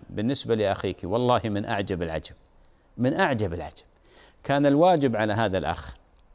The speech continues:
أن يعينك حينما تفاجأت وصدمت في زواج زوجك ورحت إلى بيت أهلك، كان الواجب عليه أن يقول لك: "يا أم جود"، ولو هذا أبو عيالك، هذا زوجك،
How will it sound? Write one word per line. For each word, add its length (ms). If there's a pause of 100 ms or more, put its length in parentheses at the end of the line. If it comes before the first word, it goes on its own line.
أن 100
يعينك 800 (180)
حينما 540 (720)
تفاجأت 600
وصدمت 800 (580)
في 120
زواج 720
زوجك 680 (380)
ورحت 440
إلى 240
بيت 280
أهلك، 440
كان 240
الواجب 560
عليه 380 (480)
أن 120
يقول 400
لك: 180
"يا 140
أم 160
جود"، 460 (200)
ولو 500
هذا 260
أبو 160
عيالك، 640 (480)
هذا 240
زوجك، 600